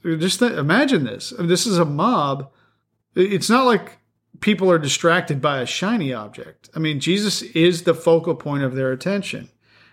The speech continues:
And Luke is watching this. That's how he's able to record this. But he passed through the crowd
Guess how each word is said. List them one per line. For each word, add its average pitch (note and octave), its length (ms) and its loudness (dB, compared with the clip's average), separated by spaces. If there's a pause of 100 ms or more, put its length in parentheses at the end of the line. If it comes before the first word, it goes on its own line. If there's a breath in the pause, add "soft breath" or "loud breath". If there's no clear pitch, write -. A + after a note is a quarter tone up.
And C#3+ 260 0
Luke E3 420 4
is C3 200 -6
watching D3 520 0
this. B2 200 -4
That's C3+ 220 -4
how B2+ 160 -4
he's B2+ 160 -2
able B2+ 220 -4
to C3+ 120 -8
record C#3+ 500 -4
this. - 360 -14 (1040)
But D#3 180 2
he D#3+ 100 4
passed F3 480 0
through F#3+ 160 2
the F#3+ 100 2
crowd C3 580 0